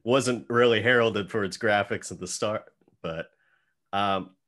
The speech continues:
I'm gonna start off, gentlemen, and just say this gaming experience is damn fun to me. Wonderful one oh one. Like, it just feels like a game designed by people who really, really enjoy video games. By that, I mean, like, there's so many different gameplay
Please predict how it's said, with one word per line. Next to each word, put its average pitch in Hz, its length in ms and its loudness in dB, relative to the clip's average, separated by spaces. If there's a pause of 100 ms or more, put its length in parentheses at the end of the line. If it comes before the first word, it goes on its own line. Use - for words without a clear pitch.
(180)
I'm 151 160 4
gonna 151 160 4
start 120 280 2
off, 107 200 2
gentlemen, 98 320 -2
and 95 100 -4
just 95 160 -6
say 95 160 -4
this 113 240 -2
gaming 98 540 -4
experience 87 560 -8
is 82 80 -16 (120)
damn 85 280 -6
fun 80 360 -12 (200)
to - 80 -20
me. 82 240 -14 (320)
Wonderful 101 400 -8
one 95 160 -4
oh 90 80 -6
one. 87 420 -6
Like, 85 240 -10 (1040)
it 120 180 -2
just 156 240 2
feels 147 380 0
like 151 140 2
a 139 100 2
game 101 340 -4
designed 90 540 -4
by 90 100 -2
people 90 380 -10
who 87 240 -8
really, 92 400 -4
really 85 520 -10
enjoy 82 540 -12
video 82 400 -14
games. 80 460 -16 (720)
By 98 140 0
that, 101 240 0
I 98 60 -2
mean, 98 200 -4
like, 92 240 -4
there's 98 180 -6
so 120 120 -4
many 110 200 0
different 104 380 -4
gameplay 92 400 -6